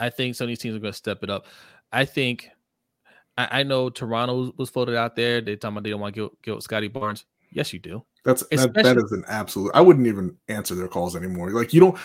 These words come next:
Speaker 2: you can't even make an offer good enough for me to overlook you saying, "No, I'm not gonna give you Scotty Barnes." Okay, we're done
Speaker 1: That,
Speaker 2: then.
Speaker 1: that is a team that's trying to play hardball. They absolutely would give him up because they've already done this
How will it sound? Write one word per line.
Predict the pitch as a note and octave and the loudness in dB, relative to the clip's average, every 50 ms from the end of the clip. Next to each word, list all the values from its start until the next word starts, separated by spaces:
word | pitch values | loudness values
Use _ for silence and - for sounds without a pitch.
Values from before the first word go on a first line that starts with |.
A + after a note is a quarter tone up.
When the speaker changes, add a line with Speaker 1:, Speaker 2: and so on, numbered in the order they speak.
| - - - | -16 -6 2
Speaker 2:
you | D#3+ F#3+ G3+ | 2 4 4
can't | - - A3+ G3+ F#3 | 4 4 4 8 8
even | E3+ D3 C#3 A#2+ A2 | 8 8 6 4 2
make | A2 A#2 A#2 A#2 - | 2 2 2 2 2
an | A2 | -2
offer | - - G#2+ G#2+ G#2 - - G#2 | -2 -2 -2 -4 -4 -4 -6 -6
good | G2 G2+ A2 G2+ F#2+ | -4 -4 -4 -4 -2
enough | G#2 G#2 G2 F#2 F2+ - - - _ _ | -2 -2 -2 -4 -6 -8 -14 -20 _ _
for | - C#3+ B2+ | 0 2 2
me | B2 A#2+ | 4 2
to | A2+ A2+ G#2+ G#2+ - - | 2 0 -2 -6 -8 -6
overlook | A#2 A#2 A2+ G2+ G#2+ G#2+ G#2 G#2+ G#2+ G#2 - - | -6 -4 -4 -4 -6 -8 -8 -6 -8 -10 -10 -8
you | A2 G#2+ G#2+ | -8 -6 -4
saying, | - - A2+ A2 G#2 G#2 G2+ G#2+ | -2 0 0 0 0 -2 -4 -4
"No, | G#2+ G#2+ G#2+ G2+ | -4 -4 -4 -4
I'm | G2 G2+ | -4 -4
not | G2+ G2 G2 | -4 -6 -6
gonna | F#2 F#2+ F#2+ | -6 -8 -8
give | F#2+ F#2 F2+ | -8 -8 -10
you | F2 D#2 | -10 -10
Scotty | - - - E2 D#2+ D#2+ | -10 -6 -6 -6 -6 -8
Barnes." | - - - - A#2+ - - - | -12 -14 -14 -14 -14 -14 -10 -4
Okay, | - C#3+ - A#2+ | -4 0 0 2
we're | A2+ A2+ A2 | 0 0 0
done | G#2+ A#2 D3+ E3 E3 | 0 0 0 0 0
Speaker 1:
That, | - - - _ _ _ _ _ | -4 -12 -20 _ _ _ _ _
Speaker 2:
then. | - B2 A2+ A#2 | -14 -12 -4 0
Speaker 1:
that | C3 D3 F3+ F#3 | 2 4 4 4
is | E3 | 2
a | D#3 | -2
team | D#3 - D#3+ D3 C3+ B2 | -4 -4 -4 -2 -2 -2
that's | A#2 - | -4 -4
trying | - A#2+ A2 G2+ | -4 -6 -6 -6
to | F#2+ | -6
play | - G2+ | -8 -8
hardball. | F2 - G2+ F#2+ F2 F2+ F#2 F#2 F2+ F2 - _ _ _ _ _ _ | -8 -6 -6 -8 -6 -6 -6 -6 -6 -8 -10 _ _ _ _ _ _
They | - D3 D#3 C#3 - _ _ | 0 2 2 2 -2 _ _
absolutely | B2+ B2+ A#2+ - B2+ C3 D3+ C#3 A2 | -2 -2 -2 -2 -4 -6 -4 -6 -8
would | G#2+ G2+ | -6 -8
give | G#2+ G2 | -8 -8
him | G2 G2 | -8 -8
up | G2 F#2+ - | -10 -8 -8
because | A#2+ A2 - B2+ A2+ G#2+ G#2+ - - _ _ - - - | -8 -4 -2 -2 -2 -2 -4 -10 -18 _ _ -20 -10 -2
they've | - C3 C3 A2+ | -2 0 0 0
already | - C#3 C#3+ C#3 C#3+ C3+ B2 A2 | 0 0 2 2 2 0 -2 -2
done | G#2+ B2 C3 C3 A#2+ | -4 -4 -4 -4 -4
this | G#2+ A2 G#2 G2+ - - | -2 -2 -4 -4 -6 -10